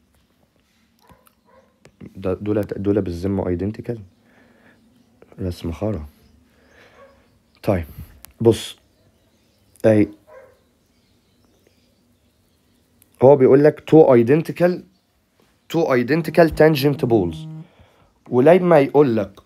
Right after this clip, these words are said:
identical طيب، هو بيقولك في السؤال إن هما الاتنين نفس الماس، الماس بتاعتهم إم. يعني الماس بتاعت الأولى إم، الماس بتاعت التانية إم. طيب، وهو بيقولك إن الراديوس بتاعهم هما الاتنين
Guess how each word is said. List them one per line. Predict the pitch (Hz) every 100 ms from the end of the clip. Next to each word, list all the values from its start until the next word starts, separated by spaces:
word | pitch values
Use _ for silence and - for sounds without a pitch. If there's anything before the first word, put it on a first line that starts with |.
| _ _ -
identical | 131 123 147 180 170 190 196 196 _ _ _ _ - _ _ _ _ _ _ _ _ _ _ _ -
طيب، | 123 98
هو | 139
بيقولك | 160 165 190
في | -
السؤال | 139 - 117 165
إن | 175 135
هما | 131 175 175
الاتنين | 143 131 131 147 185 160
نفس | 170 - -
الماس، | 135 123 117 92 110
الماس | 110 135
بتاعتهم | 120 117 107 127 120 107
إم. | 113 95 80 _ _ - -
يعني | 110 101 107
الماس | 107 120 135
بتاعت | 107 107 101 95
الأولى | 101 - 123 110 143
إم، | 185 196 - _ - _ 120
الماس | 120 135 131
بتاعت | 117 117 107 104
التانية | 107 - 147 160 170 170 123
إم. | 101 82 - _ _ _
طيب، | 113 78 _ _ _ _ -
وهو | 135
بيقولك | 180 175 196 196
إن | 156 143
الراديوس | 135 170 151 151 110
بتاعهم | 123 170 - 147
هما | 147 160 151
الاتنين | 120 110 143 156